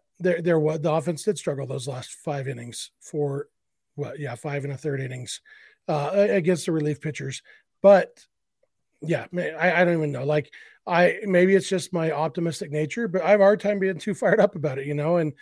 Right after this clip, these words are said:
uh, knowing e-, even every out they made, I'm like, Hey, these pitchers are throwing, you know, Pierce Johnson had to go two innings. Steven Wilson came out and pitched a second inning after getting the third out in the third inning.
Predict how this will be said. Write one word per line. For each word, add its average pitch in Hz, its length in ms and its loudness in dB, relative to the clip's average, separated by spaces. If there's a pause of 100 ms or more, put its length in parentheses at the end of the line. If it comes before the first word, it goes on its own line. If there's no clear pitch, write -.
(300)
uh, 156 280 0
knowing 180 640 2 (640)
e-, 208 60 -2
even 214 420 4
every 180 360 4
out 180 240 2
they 175 120 0
made, 165 340 2 (120)
I'm 180 120 -2
like, 170 160 -2
Hey, 202 300 2 (280)
these 185 160 0
pitchers 190 460 -2
are 165 120 0
throwing, 175 480 4 (420)
you 175 80 0
know, 160 100 2
Pierce 185 260 2
Johnson 175 340 2
had 165 120 0
to 160 40 -4
go 160 140 0
two 175 200 0
innings. 131 460 -4
Steven 170 380 -2
Wilson 170 480 0 (460)
came 180 180 0
out 160 120 -2
and 156 100 -12
pitched 151 180 -8
a 156 60 -10
second 165 300 0
inning 156 180 -2
after 156 240 -4
getting 156 200 -2
the 151 80 -4
third 160 240 -2
out 156 180 0
in 156 80 -8
the 147 80 -4
third 165 240 -2
inning. 139 280 -6